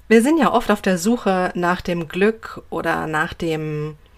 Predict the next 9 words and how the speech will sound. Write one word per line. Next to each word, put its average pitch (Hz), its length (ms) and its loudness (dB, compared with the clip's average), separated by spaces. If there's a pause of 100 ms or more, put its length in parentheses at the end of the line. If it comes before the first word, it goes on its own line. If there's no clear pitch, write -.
(800)
Besseren, 170 640 -2
nach 156 200 -2
dem 170 180 -2
Intensiveren. 175 1080 -2 (1800)
Und 196 80 2
ich 202 100 2
glaub 226 180 0
tatsächlich, 190 600 -4
dass - 420 -6